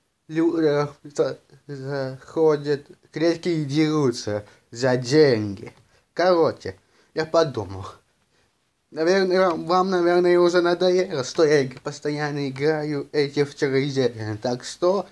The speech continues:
я решил вас оправить,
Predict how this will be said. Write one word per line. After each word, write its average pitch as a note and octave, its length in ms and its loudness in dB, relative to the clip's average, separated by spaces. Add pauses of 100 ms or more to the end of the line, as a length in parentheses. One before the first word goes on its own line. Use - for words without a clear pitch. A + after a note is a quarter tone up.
(500)
я D#3+ 380 -10 (840)
решил E3 300 -4
вас - 260 -2
оправить, C#3 580 -4